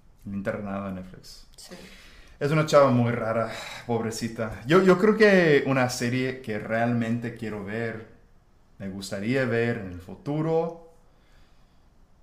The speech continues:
Speaker 1: pues la tercera temporada de
Speaker 2: ¿Élite?
Speaker 1: No,
Speaker 2: Por Dios.
Speaker 1: no, no de Élite.
Speaker 2: Ah, Casa de Papel.
Speaker 1: De Casa de Papel, la serie española.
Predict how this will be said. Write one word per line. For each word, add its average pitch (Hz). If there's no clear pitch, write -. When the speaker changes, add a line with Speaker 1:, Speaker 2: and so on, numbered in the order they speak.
Speaker 1:
pues 113
la 107
tercera 127
temporada 113
de 95
Speaker 2:
¿Élite? 247
Speaker 1:
No, 233
Speaker 2:
Por 139
Dios. 104
Speaker 1:
no, 127
no 120
de 107
Élite. 98
Speaker 2:
Ah, 269
Casa 277
de 262
Papel. 196
Speaker 1:
De -
Casa 131
de 120
Papel, 101
la 98
serie 113
española. 101